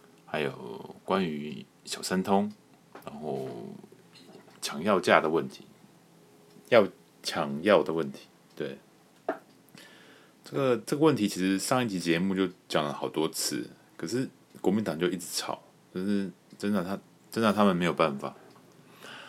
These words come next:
那首先看呢，今天呢，神父也因为这个小三通呢，写了好几篇，有点累哈。然后写完的时候，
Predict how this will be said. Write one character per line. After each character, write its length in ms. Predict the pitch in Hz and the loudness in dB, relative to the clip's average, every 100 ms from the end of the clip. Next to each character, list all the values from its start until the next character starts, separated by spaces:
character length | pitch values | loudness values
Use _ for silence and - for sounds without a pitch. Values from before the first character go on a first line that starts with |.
| - - _ - | -20 -20 _ -8
那 1000 | 50 50 50 - 64 67 65 58 58 - - - - - | -4 -4 -4 -10 -12 -10 -10 -10 -12 -14 -20 -20 -20 -16
首 140 | - | -10
先 200 | 113 120 | -2 0
看 220 | 120 131 | 2 4
呢， 180 | 110 110 - - - _ - - - - _ _ _ _ - - - - - - - - | 4 0 -6 -20 -20 _ -20 -20 -20 -20 _ _ _ _ -20 -20 -20 -20 -20 -20 -20 -12
今 180 | - 135 | -4 0
天 220 | 135 131 | 2 2
呢， 340 | 123 117 117 104 - | 2 2 0 -6 -8
神 260 | - 92 | -2 -2
父 140 | 98 101 | 2 2
也 80 | 78 | 2
因 100 | 90 | 2
为 300 | 95 90 82 | 4 4 0
这 100 | 90 | 0
个 460 | 82 78 76 76 80 | 0 0 -2 -6 -10
小 220 | - 69 | -12 -8
三 200 | 73 92 | -2 -2
通 140 | 92 90 | 0 0
呢， 240 | 82 82 | 0 -2
写 140 | - | -4
了 120 | 73 71 | -8 -6
好 140 | 78 | -6
几 160 | - - | -6 -8
篇， 300 | 82 73 73 78 - _ _ - _ - - - _ - | -6 -6 -8 -16 -20 _ _ -20 _ -16 -16 -18 _ -2
有 60 | |
点 200 | 87 73 | 0 2
累 180 | 82 73 | 2 2
哈。 180 | 69 69 - _ - _ - - - | -2 -12 -16 _ -20 _ -20 -16 -6
然 120 | 90 | 2
后 320 | 131 127 110 - | 4 4 2 -4
写 220 | - 82 | -2 -2
完 120 | 82 | -2
的 80 | 85 | -4
时 120 | - | 0
候， 360 | 101 113 101 | 2 4 2